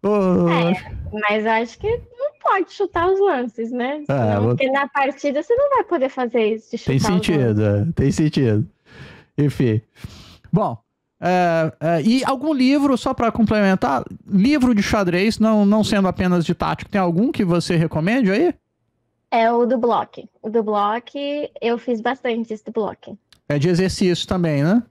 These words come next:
Speaker 2: Esse é de exercícios, é um livro, é, da, é um russo, né? Um azulzinho.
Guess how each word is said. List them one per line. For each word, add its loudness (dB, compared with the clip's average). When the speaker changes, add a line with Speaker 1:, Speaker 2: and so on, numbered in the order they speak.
Speaker 2:
Esse 0
é 2
de -2
exercícios, -2
é 0
um -2
livro, 0
é, -6
da, -2
é -2
um 0
russo, -2
né? -2
Um 0
azulzinho. 0